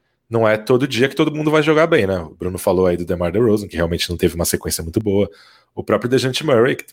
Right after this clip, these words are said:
faz uma temporada muito boa, mas não foi a melhor sequência dele. É, a gente já falou do Derrick White, que tá voltando aos poucos, precisa de um tempo até voltar ao auge da sua forma física.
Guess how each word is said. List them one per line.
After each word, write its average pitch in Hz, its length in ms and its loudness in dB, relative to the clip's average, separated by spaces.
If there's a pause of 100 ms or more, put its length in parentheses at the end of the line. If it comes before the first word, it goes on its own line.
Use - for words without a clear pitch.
(240)
faz 90 200 0
uma 90 100 -4
temporada 90 360 -2
muito 87 220 -8
boa, 117 180 2
mas 85 200 -8
não 87 80 -12
foi 104 140 0
a 95 40 0
melhor 90 280 0
sequência 95 460 -4
dele. 113 480 2 (480)
É, 82 460 -2 (380)
a 82 60 -6
gente 87 220 -8
já 95 80 2
falou 87 200 -2
do 80 60 -6
Derrick 90 280 0
White, 120 240 4
que - 60 -14
tá 92 60 -4
voltando 87 340 -2
aos 98 140 0
poucos, 117 400 0 (300)
precisa 87 800 0 (120)
de 90 160 -4
um 104 80 -2
tempo 107 340 0
até 95 160 0
voltar 90 640 0
ao 90 260 2
auge 107 520 2 (240)
da 82 240 -6
sua - 160 -2
forma 90 320 -2
física. 131 560 -2